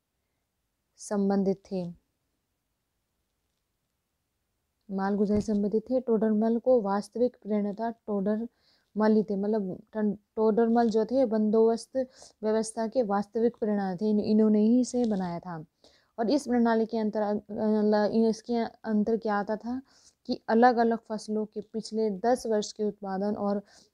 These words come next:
उसी समय के प्रचलित मूल्य का औसत निकालकर उस औसत का एक तिहाई हिस्सा राजस्व के रूप में वसूला जाता था। ये थी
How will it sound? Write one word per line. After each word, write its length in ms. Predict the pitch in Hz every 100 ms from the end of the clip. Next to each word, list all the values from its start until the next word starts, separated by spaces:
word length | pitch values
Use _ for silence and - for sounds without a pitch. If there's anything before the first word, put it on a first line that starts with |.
| _ _ -
उसी 280 | 226 294
समय 360 | 294 240 214 208
के 160 | 202 208
प्रचलित 480 | 208 202 214 214
मूल्य 440 | 214 202 208 208 214
का 200 | 208 180 - 190
औसत 340 | 196 190 226
निकालकर 500 | 202 185 180 175 196
उस 340 | 202 - 220 -
औसत 340 | 196 170 180
का 280 | - 208 240 - _ _ _ _ _ _ _ _
एक 220 | 220 220 -
तिहाई 300 | 208 196 190
हिस्सा 320 | 180 - 208
राजस्व 460 | 196 190 190 202 190
के 140 | 190
रूप 220 | 185 170
में 80 | 247
वसूला 380 | 233 214 190 185
जाता 320 | 165 170 165
था। 280 | 147 160 160 _ _ _ _ _ _ _ _ _ _ _ _ _ _ -
ये 200 | 190 185
थी 360 | - 190 214